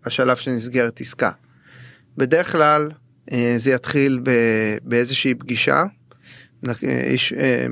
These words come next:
הלקוח יגיע כליד, בין אם אנחנו פנינו אליו, ובין אם הוא פנה אלינו, יתחיל באיזושהי פגישה, שבה מנסים בכלל למצוא, לראות אם יש התאמה ראשונית. בסדר?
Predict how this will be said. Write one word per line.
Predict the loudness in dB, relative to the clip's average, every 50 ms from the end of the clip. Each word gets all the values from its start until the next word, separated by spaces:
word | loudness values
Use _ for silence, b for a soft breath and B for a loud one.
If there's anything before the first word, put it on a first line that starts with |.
| -8 -6 -4
הלקוח | -2 -2 -2 0 0 0 0 0 0
יגיע | -2 -2 0 2 0 0
כליד, | 0 0 -2 -2 0 2 0 0 0 0 -4 -4 -6 -8 -20 _ _ _ -2
בין | 0 0 2
אם | 2 2
אנחנו | 2 2 0 0 -2 -6 -4 -4
פנינו | -2 -2 -2 -2 -2 -2 -2
אליו, | -2 -2 -2 -4 -6
ובין | -6 -4 -2 -2 -2 0
אם | -2 -2
הוא | -4 -2
פנה | -4 -4 -4 -4 -4 -4
אלינו, | -2 0 0 0 0 -2 -4 -8 B B B B B B B B -6
יתחיל | -6 -2 0 0 2
באיזושהי | 2 2 0 0 -2 -4 -4 -4
פגישה, | -4 -6 -6 -6 -4 0 2 2 2 2 0 -6 _ b b b b b b b b b b b
שבה | -6 -2 2 4 4 4
מנסים | 2 0 -4 -4 -2 -2 -2 0 -2 -4 -2 0 0 0
בכלל | 0 0 0 2 2 2
למצוא, | 2 0 -4 -4 -2 0 2 2 2 2 2 2 0 0 0 0
לראות | 0 2 2 2 2 0
אם | -2 -2
יש | -2 -2 -2
התאמה | -2 0 0 0 2 2 2 0 -2 -6 -10
ראשונית. | -6 -4 -2 0 0 0 0 -2 -4 -8 -12 -20 -20 _ _ _ _ _ _ _ _ _
בסדר? | -4 -2 0 -2 -2